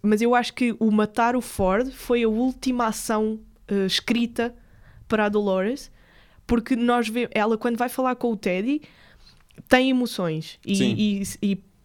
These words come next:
Speaker 1: quase que parece uma coisa que não está prevista, porque o, é, é quase a resignação dela quando percebe que, "Ok, esta é a minha u-, é a minha última tarefa." Co-, é a sensação que eu tenho quando ela vai falar com o Teddy, e depois o caminhar tão resoluto dela e tão,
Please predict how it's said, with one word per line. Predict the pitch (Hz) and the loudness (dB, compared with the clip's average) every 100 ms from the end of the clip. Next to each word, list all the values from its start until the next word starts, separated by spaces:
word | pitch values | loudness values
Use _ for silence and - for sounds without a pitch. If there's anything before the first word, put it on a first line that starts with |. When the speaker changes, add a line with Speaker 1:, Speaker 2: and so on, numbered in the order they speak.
| - | -16
Speaker 1:
quase | - 208 - | -2 -2 0
que | |
parece | 233 226 - | -2 -2 0
uma | 226 | -2
coisa | 220 240 254 | 0 -2 0
que | 254 | 0
não | 254 | 0
está | 247 - 240 | -2 -4 -4
prevista, | 233 220 226 - | -4 -4 -4 -6
porque | - _ 226 220 | -8 _ -4 -2
o, | 208 202 202 | -4 -2 -2
é, | 208 208 208 208 - 208 | 0 0 0 -4 -2 -2
é | |
quase | 202 233 226 | 0 0 0
a | |
resignação | 226 226 233 240 233 226 | 0 -2 -2 -4 -2 -2
dela | 202 185 214 | 0 0 -2
quando | 233 220 | -2 -4
percebe | 220 - 226 | -4 -4 -4
que, | - | -2
"Ok, | - 220 220 190 | -4 -2 -2 -2
esta | 202 - | -2 -2
é | 220 | 0
a | |
minha | 214 226 220 | 0 0 0
u-, | 220 220 | 0 0
é | 214 | -2
a | |
minha | 214 214 214 _ | 0 -2 -4 _
última | 240 240 226 214 | -2 0 0 -2
tarefa." | 208 202 196 180 175 170 _ - - - - _ | 0 -2 -2 -4 -8 -10 _ -20 -20 -20 -20 _
Co-, | - 190 190 | -2 -2 0
é | - 202 | 0 0
a | |
sensação | 202 214 214 220 | 0 -2 -2 -2
que | 214 | -2
eu | |
tenho | 208 202 196 | -2 -2 -2
quando | 202 202 | -4 -2
ela | 185 | -2
vai | 185 | -2
falar | 180 190 180 | -2 -2 -2
com | 185 | -4
o | |
Teddy, | 185 180 180 208 - - | -2 0 -2 -6 -16 -10
e | |
depois | 214 226 | 0 0
o | 220 | 2
caminhar | 240 240 240 226 | 0 0 0 -2
tão | - 240 240 | -2 0 0
resoluto | 226 208 214 220 214 202 | 0 0 0 0 -2 -2
dela | 190 180 180 180 | -2 0 -2 -4
e | |
tão, | 180 202 202 202 196 | -2 -2 0 -2 -4